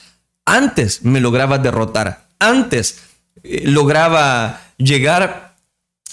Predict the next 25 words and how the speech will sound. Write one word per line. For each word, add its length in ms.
bajo 420
esos 240
ofrecimientos, 840
pero 180
ahora, 440
mira, 380
yo 500
por 120
sí 140
solo 520
no 280
puedo 220
dejar 240
el 100
cigarro. 480
Mira, 220
yo 320
por 160
sí 140
solo 380
no 280
puedo 200
dejar 260
la 120
botella. 440